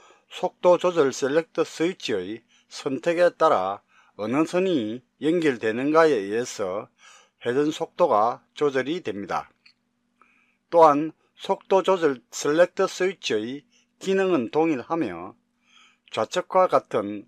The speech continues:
원형의 로터리식 회전 방식이 있고,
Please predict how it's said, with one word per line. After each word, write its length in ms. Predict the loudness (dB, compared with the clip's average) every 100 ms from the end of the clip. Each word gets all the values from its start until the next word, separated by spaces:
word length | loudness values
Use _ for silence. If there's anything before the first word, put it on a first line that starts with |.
| _
원형의 640 | -6 -2 0 0 -2 -6 -12 _ _ _ _
로터리식 720 | -2 -2 0 -4 -2 -6 -8 _ _
회전 300 | -4 -2 0
방식이 480 | 2 0 -2 -10 -10
있고, 500 | -12 -10 -10 -8 -12